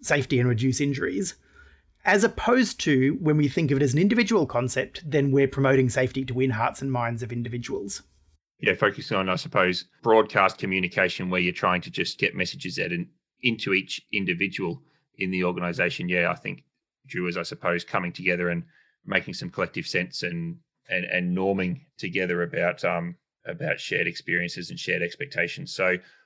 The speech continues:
Speaker 2: I really like that. And I think it sort of really questions the way that we do a lot of our internal communications around health and safety. And I suppose a lot of our efforts to try to change climate are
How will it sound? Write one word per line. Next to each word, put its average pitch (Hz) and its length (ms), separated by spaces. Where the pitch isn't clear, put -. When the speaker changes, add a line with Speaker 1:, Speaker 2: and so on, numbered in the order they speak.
Speaker 2:
I 120 60
really 127 220
like 101 260
that. 104 100
And 95 100
I 92 40
think - 220
it 104 140
sort 101 200
of 90 140
really 92 200
questions 95 560
the 92 240
way 92 220
that 90 100
we 90 80
do 92 200
a - 20
lot 90 200
of 87 120
our 90 420
internal 92 400
communications 87 840
around 90 440
health 95 260
and 90 100
safety. 90 460
And 87 240
I - 40
suppose 92 500
a 98 80
lot 95 120
of 87 80
our 87 120
efforts - 300
to 87 100
try 113 260
to 123 60
change 87 320
climate 90 360
are 85 360